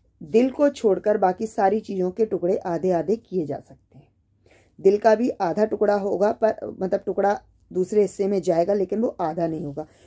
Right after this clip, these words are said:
क्योंकि हमारा हार्ट जो होता है वो लेफ्ट और राइट जो लंग्स होते हैं उसके स-, बीच में होता है लगभग। ठीक है, तो अब आगे देखते हैं इसमें क्या करना है हमें। अब प्रश्न नंबर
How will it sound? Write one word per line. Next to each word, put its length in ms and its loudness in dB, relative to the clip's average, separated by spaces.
क्योंकि 200 0
हमारा 420 2
हार्ट 300 2
जो 120 -2
होता 260 0
है 140 -2
वो 280 2
लेफ्ट 360 0
और 120 0
राइट 540 2
जो 160 -2
लंग्स 340 0
होते 200 -8
हैं 60 -10
उसके 240 -4
स-, 280 -12
बीच 300 -8
में 80 -4
होता 220 -8
है 60 -2
लगभग। 280 -12
ठीक 120 -4
है, 80 -2
तो 80 -4
अब 320 -2
आगे 200 0
देखते 260 0
हैं 80 -2
इसमें 180 -4
क्या 200 0
करना 280 -12
है 60 -12
हमें। 180 -16
अब 160 -8
प्रश्न 260 -2
नंबर 320 2